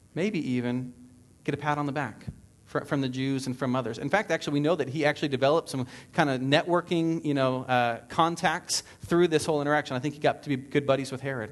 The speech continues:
for the first time, right? He added contacts in his LinkedIn, whatever. That, those were his options, though.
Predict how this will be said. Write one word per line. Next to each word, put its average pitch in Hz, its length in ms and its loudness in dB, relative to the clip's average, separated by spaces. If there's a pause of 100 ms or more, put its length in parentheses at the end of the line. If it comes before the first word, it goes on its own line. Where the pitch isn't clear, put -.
for 131 80 -10
the 123 60 -4
first 120 220 -10
time, 104 240 -10 (640)
right? 135 220 0
He 139 140 -4
added 139 260 0
contacts 135 480 -2
in 123 80 -4
his 117 160 -6
LinkedIn, 120 560 -4 (840)
whatever. 110 360 -2 (4000)
That, 165 160 2
those 160 160 0
were 175 80 -2
his 156 100 -2
options, 180 440 -8
though. 101 160 -10